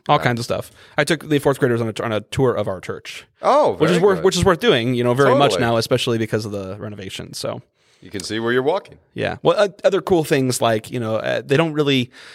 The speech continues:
Speaker 1: most kids don't get an opportunity to go into the sacristy and see what that is
Speaker 2: That's
Speaker 1: and,
Speaker 2: true.
Speaker 1: and get like sort of the back, the backstage feel about what happens in preparation for mass and all the different, here are the vestments, here's where we keep chalices and things and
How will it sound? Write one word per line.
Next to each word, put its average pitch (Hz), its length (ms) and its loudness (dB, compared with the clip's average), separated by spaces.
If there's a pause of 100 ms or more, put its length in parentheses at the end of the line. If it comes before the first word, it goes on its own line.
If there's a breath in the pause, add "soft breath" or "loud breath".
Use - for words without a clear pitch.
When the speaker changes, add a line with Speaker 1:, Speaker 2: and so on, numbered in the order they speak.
(160 loud breath)
Speaker 1:
most 202 240 2
kids 185 220 2
don't 131 160 2
get 131 120 2
an 123 60 0
opportunity 123 340 -2
to 110 80 -8
go 110 140 2
into 104 140 -2
the 110 80 -6
sacristy 101 480 -2
and 90 100 -2
see 107 160 0
what 98 220 -6
that 85 200 -2
is 82 200 -4
Speaker 2:
That's 90 180 0
Speaker 1:
and, 87 100 -8
Speaker 2:
true. 107 100 -2
Speaker 1:
and 107 80 0
get 107 140 -2
like 95 200 -6
sort 107 160 0
of 104 60 -2
the 110 60 -2
back, 101 440 -4
the 127 100 -8
backstage 101 560 0
feel 98 400 0 (140)
about 113 220 0
what 117 120 2
happens 98 540 -4
in 120 120 -6
preparation 143 560 0
for 143 120 0
mass 127 420 0
and 110 100 -4
all 123 320 2
the 120 80 -2
different, 113 240 -4 (300 loud breath)
here 110 120 2
are 98 40 -2
the 101 80 -4
vestments, 151 600 2
here's 113 120 0
where 110 80 -2
we 110 40 -4
keep - 180 -8
chalices 123 480 2
and 113 100 0
things 110 480 -2
and 98 240 -10